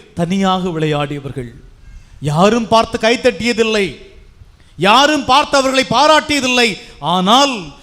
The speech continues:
உழைத்து, உழைத்து, உழைத்து, உழைத்து ஒரு நாள் உலகம் அவர்களை பாசத்தோடும் ஆச்சரியத்தோடும் பார்க்க தொடங்குகின்றது. குழந்தைகளுக்கு கற்றுக் கொடுங்கள் என்று வீட்டிற்கு சென்றால். இந்த மறையுரை அவர்களுக்கு புரியாது.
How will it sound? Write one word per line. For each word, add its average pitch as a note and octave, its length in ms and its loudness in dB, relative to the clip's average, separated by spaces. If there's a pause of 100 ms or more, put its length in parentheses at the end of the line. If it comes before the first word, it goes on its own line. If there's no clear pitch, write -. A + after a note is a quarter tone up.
(120)
உழைத்து, C4+ 680 0
உழைத்து, C#4+ 520 0
உழைத்து, D4 500 0
உழைத்து D4 480 0
ஒரு D#4+ 240 4
நாள் B3 340 0 (280)
உலகம் G#3 480 -2
அவர்களை F3 720 -2
பாசத்தோடும் F#3 720 -2 (280)
ஆச்சரியத்தோடும் F#3+ 880 0
பார்க்க G3 240 -2
தொடங்குகின்றது. C#3+ 720 -6 (600)
குழந்தைகளுக்கு F3+ 600 -4
கற்றுக் - 220 -8
கொடுங்கள் C#3+ 300 -6
என்று C#3 180 -6
வீட்டிற்கு C#3+ 380 -8
சென்றால். A#2+ 420 -16 (840)
இந்த C#3 220 -6
மறையுரை A#3 400 2
அவர்களுக்கு E3+ 460 -2
புரியாது. C#3 560 -6